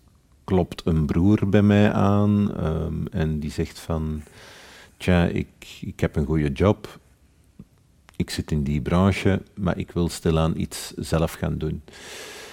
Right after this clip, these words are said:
Maar omstandigheden, eh, één, kun jij mij wat geld lenen? En twee, kunnen we dat samen even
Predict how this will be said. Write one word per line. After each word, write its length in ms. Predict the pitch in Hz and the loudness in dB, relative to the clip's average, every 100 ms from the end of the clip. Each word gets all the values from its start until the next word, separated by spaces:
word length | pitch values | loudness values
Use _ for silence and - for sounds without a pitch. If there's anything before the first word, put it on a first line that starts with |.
| - - | -16 0
Maar 540 | 80 90 98 80 80 - - | 6 8 8 4 -6 -14 -2
omstandigheden, 1200 | 76 - 80 82 87 - 87 87 87 87 87 - | -2 0 2 2 2 2 2 2 2 0 -2 -4
eh, 260 | 78 76 76 | -4 -4 -4
één, 500 | - 87 78 73 90 - | 4 4 4 0 -6 -4
kun 160 | 87 | 0
jij 140 | 80 76 | 0 0
mij 200 | 73 73 | -2 -2
wat 360 | 69 - - - | -4 -6 -18 -10
geld 360 | - 82 104 | 0 2 4
lenen? 480 | 104 98 95 95 95 - | 6 6 6 4 2 0
En 220 | 76 73 | -4 -4
twee, 540 | - 82 82 85 - - - 76 104 - 104 101 - | -2 0 2 0 -2 -14 -20 -18 -14 -10 -8 -10 -4
kunnen 200 | 92 82 | 0 2
we 60 | |
dat 140 | 78 71 | 0 0
samen 380 | - 82 82 78 | 2 4 4 0
even 260 | - - | -2 -8